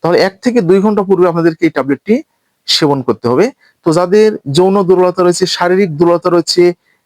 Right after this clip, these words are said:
লিঙ্গ একদম জাগছে না, একবার, আহ, মিলনের পর দ্বিতীয়বার আর মিলনের ইচ্ছে হচ্ছে না, আপনাদের এই সমস্যাগুলো একদম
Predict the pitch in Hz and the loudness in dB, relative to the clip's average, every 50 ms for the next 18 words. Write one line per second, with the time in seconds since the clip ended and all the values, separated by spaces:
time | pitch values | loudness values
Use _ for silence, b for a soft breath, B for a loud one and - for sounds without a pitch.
0 | - - 160 180 185 185 180 196 196 196 - - - 175 175 170 170 165 185 190 | -2 0 0 2 2 2 2 2 0 0 -2 -2 -4 -4 -4 -4 -2 0 0 2
1 | 196 196 196 190 190 _ _ _ _ - 135 143 160 156 - - 185 170 165 165 | 2 0 -2 -4 -8 _ _ _ _ -6 -4 -4 -4 -4 -4 -6 -4 -2 -2 -2
2 | 170 - - - 156 165 165 165 170 196 190 190 190 190 190 _ _ _ _ _ | -4 -4 -4 -4 -4 -2 -4 -4 -2 -2 0 0 -2 -4 -6 _ _ _ _ _
3 | _ _ _ - 156 156 156 156 156 151 151 135 - - - 156 170 190 190 185 | _ _ _ -4 -2 -2 -2 -2 -2 -2 -2 -4 -4 -6 -2 0 2 2 2 2
4 | 185 190 190 190 - 190 180 160 165 175 - 190 180 185 180 180 185 180 - - | 2 0 -2 0 -2 -2 0 0 -2 0 0 0 0 2 0 0 0 -2 0 -2
5 | 156 165 170 175 175 175 170 175 - - - 165 - - - 151 143 147 147 - | -2 0 0 2 2 2 2 0 -2 -4 -8 -6 -4 -2 -2 0 0 -2 -2 -2
6 | - 131 151 202 277 - _ _ _ _ _ - - 165 - 196 196 190 214 185 | -4 -2 -4 -4 -6 -8 _ _ _ _ _ -6 -6 -4 -2 -2 -2 0 2 2
7 | 180 208 180 - - 185 196 202 - - 208 190 202 208 180 - 160 156 147 147 | 2 0 0 -2 -2 -2 -2 -2 -4 -4 -2 0 2 2 2 2 0 -2 -2 -2
8 | 143 170 196 254 | -2 -2 -2 -4